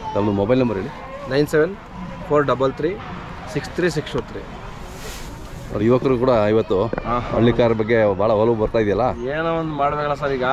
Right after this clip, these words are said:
Speaker 2: ಎಲ್ಲ ನಮ್ಮ ಅಪ್ಪರು, ನಾವು ಚಿಕ್ಕ ಹುಡುಗರಿಂದ ಕಟ್ಟೋರು ಹಸುಗಳು, ಅನ್ನೋದು ಹೋರಿಕರುಗಳು, ಈ ಹಸುಗಳು ಇರೋ ಹೊಲ ಉಳಿವು, ಹಾಲು ಕರ್ಕೊಂಡು ಕರ ಮಾರ್ಕೊಂಡಿವ.
Speaker 1: ಹಾ.
Speaker 2: ಇವಾಗೆಲ್ಲ ಸೀಮೆ ಹಸು ಬಂದ್ಬಿಟ್ಟು
Speaker 1: ಅದೇ.
Speaker 2: ನಾಟಿ ದನ ಒಂದ್ ನಮ್ಮೂರಲ್ಲಿ ಹುಡಿಕೊಂಡು ಒಂದ್ ಜೊತೆ ನಾಟಿ ಹಸ ಇಲ್ಲ.
Speaker 1: ಹಾ, ಮತ್ತೆ ಹಂಗಾದ್ರೆ
Speaker 2: ಹಾ,
Speaker 1: ಹೆಂಗೆ?
Speaker 2: ನಾವು ಈಗ ಇನ್ನೊಂದೇನೋ ನಾವ್ ಎತ್ ಮನೆ ತಾಮಂದ್ ಇಳಿಸ್ದೆ.
Speaker 1: ಹಾ.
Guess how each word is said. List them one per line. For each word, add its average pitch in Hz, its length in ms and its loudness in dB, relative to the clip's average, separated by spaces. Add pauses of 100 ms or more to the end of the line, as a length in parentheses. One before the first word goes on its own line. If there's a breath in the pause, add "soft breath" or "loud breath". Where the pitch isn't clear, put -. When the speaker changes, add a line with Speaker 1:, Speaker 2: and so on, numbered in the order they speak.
(140)
Speaker 2:
ಎಲ್ಲ 147 280 0
ನಮ್ಮ 135 220 0 (380)
ಅಪ್ಪರು, 147 680 -2
ನಾವು 127 120 -2
ಚಿಕ್ಕ 139 180 -10
ಹುಡುಗರಿಂದ 151 360 -4
ಕಟ್ಟೋರು 139 260 -2
ಹಸುಗಳು, 139 380 -2
ಅನ್ನೋದು 135 360 -4
ಹೋರಿಕರುಗಳು, 135 800 -2 (240)
ಈ 135 40 2
ಹಸುಗಳು 143 360 0
ಇರೋ 139 120 2
ಹೊಲ 131 160 2
ಉಳಿವು, 143 380 0 (560)
ಹಾಲು 139 200 0
ಕರ್ಕೊಂಡು 131 460 -2
ಕರ 139 80 4
ಮಾರ್ಕೊಂಡಿವ. 135 520 0
Speaker 1:
ಹಾ. 107 260 2 (380)
Speaker 2:
ಇವಾಗೆಲ್ಲ 131 320 2
ಸೀಮೆ 156 280 -2
ಹಸು 156 160 -2
ಬಂದ್ಬಿಟ್ಟು 143 760 -2
Speaker 1:
ಅದೇ. 90 320 2
Speaker 2:
ನಾಟಿ 156 380 0
ದನ 165 120 2
ಒಂದ್ 151 240 2
ನಮ್ಮೂರಲ್ಲಿ 160 420 2
ಹುಡಿಕೊಂಡು 170 340 2
ಒಂದ್ 147 140 -2
ಜೊತೆ 143 180 -6
ನಾಟಿ 135 200 0
ಹಸ 135 140 -2
ಇಲ್ಲ. 113 180 -4
Speaker 1:
ಹಾ, 98 380 2
ಮತ್ತೆ 87 240 0
ಹಂಗಾದ್ರೆ 104 340 4
Speaker 2:
ಹಾ, - 20 4
Speaker 1:
ಹೆಂಗೆ? - 140 4
Speaker 2:
ನಾವು 139 340 2
ಈಗ 151 480 2
ಇನ್ನೊಂದೇನೋ 175 380 0
ನಾವ್ 151 160 0
ಎತ್ 151 220 -6
ಮನೆ 175 180 4
ತಾಮಂದ್ 165 300 2
ಇಳಿಸ್ದೆ. 151 360 0
Speaker 1:
ಹಾ. 98 480 0